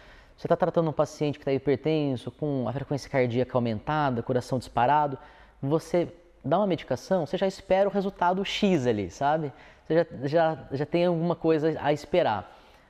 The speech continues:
né? E tem áreas que é muito assim, vamos ver o que vai acontecer e tal. Cardiologia não, é muito certinho. Isso sempre me atraiu na cardiologia.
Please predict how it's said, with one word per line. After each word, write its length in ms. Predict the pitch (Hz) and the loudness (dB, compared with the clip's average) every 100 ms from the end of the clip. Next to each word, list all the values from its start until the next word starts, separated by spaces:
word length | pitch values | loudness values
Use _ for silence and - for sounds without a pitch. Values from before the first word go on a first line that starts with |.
| _ | _
né? 160 | 107 117 | -2 0
E 40 | |
tem 160 | 139 240 | 2 2
áreas 260 | 226 226 233 | 2 2 2
que 100 | 247 | 0
é 40 | |
muito 400 | 208 196 254 254 | 2 2 0 0
assim, 640 | 220 - 196 196 180 165 127 | -2 -2 -2 0 0 0 0
vamos 200 | 170 180 | 0 0
ver 80 | 170 | 0
o 40 | |
que 100 | 165 | 0
vai 100 | 156 | 0
acontecer 560 | 151 160 160 - 175 165 | 0 -2 -4 0 2 2
e 40 | |
tal. 220 | - 156 | 2 0
Cardiologia 520 | 156 196 220 208 226 226 | 2 2 2 2 2 2
não, 320 | 208 165 104 - - - - | 0 0 -4 -16 -20 -20 -6
é 80 | 123 | -2
muito 180 | 156 | -2
certinho. 600 | - 185 185 - 190 143 | 2 0 0 -2 0 2
Isso 200 | 131 160 | 0 -2
sempre 280 | 175 202 202 | -2 0 2
me 80 | 208 | 2
atraiu 260 | 208 208 202 | 2 2 2
na 80 | 202 | 2
cardiologia. 800 | 202 190 196 190 139 120 98 | 0 2 2 2 2 0 -2